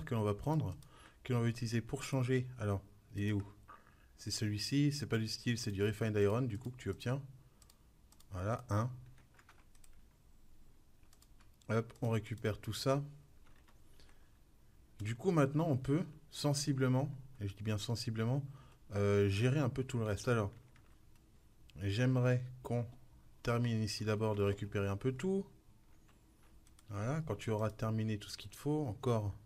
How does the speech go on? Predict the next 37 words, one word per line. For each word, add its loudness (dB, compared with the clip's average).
Euh, -2
donc -10
ça, 0
ça -2
nous 0
en 0
fait -2
dix-neuf 4
en -2
tout. -2
Euh, -4
vingt-trois, -2
voilà, 0
vingt, 2
ça -16
nous -2
fait -2
vingt-deux, 4
il 4
nous 2
en 2
manque 0
deux, 2
on 2
va 2
prendre -2
les 2
deux 0
restants. -2
Et 2
on 6
va 6
aller 4
faire 2
couler 2
tout -4
ça 0